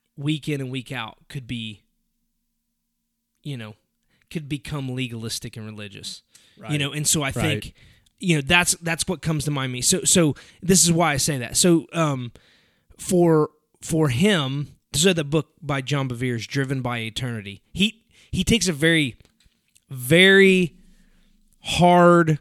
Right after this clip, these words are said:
Speaker 1: conservative stance, uh,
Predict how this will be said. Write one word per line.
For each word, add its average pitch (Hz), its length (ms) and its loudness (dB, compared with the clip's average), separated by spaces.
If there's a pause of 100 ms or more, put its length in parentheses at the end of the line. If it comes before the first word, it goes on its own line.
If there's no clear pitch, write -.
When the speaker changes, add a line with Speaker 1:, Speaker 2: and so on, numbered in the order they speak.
(120)
Speaker 1:
conservative 143 680 0
stance, - 680 -6 (880)
uh, 127 400 -4